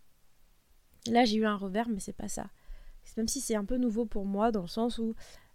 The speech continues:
j'avais, j'avais l'impression que j'allais conquérir un, le monde. Et on m'a coupé l'herbe sur le pied parce que j'ai eu des mauvais conseils et j'ai mal été entourée. Je pense que je mettrais plus ça là-dessus que, euh,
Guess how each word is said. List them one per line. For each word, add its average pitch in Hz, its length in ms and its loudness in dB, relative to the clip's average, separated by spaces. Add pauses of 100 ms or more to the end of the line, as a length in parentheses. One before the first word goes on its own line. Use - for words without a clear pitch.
(1300)
j'avais, 202 420 4
j'avais 196 460 -4
l'impression 208 400 0
que 240 60 0
j'allais 202 180 0
conquérir 202 540 -6
un, 180 140 -4
le 190 240 -2
monde. 196 380 -2 (1300)
Et 190 80 -6
on 190 40 -2
m'a 196 120 0
coupé - 280 -4
l'herbe 208 220 -4
sur 190 160 -6
le 180 60 -10
pied 233 340 -14 (120)
parce - 160 -8
que 226 340 -2
j'ai 185 160 -4
eu 214 160 -2
des 190 120 -2
mauvais 202 240 2
conseils 196 560 -6 (460)
et 190 60 -6
j'ai 190 100 -4
mal 220 220 4
été 220 180 0
entourée. 190 460 -6 (1500)
Je - 120 -4
pense 202 180 2
que 208 100 -4
je 190 100 0
mettrais 190 220 4
plus 220 200 -8
ça - 180 -4
là-dessus 208 420 -4
que, - 140 -8
euh, 175 520 0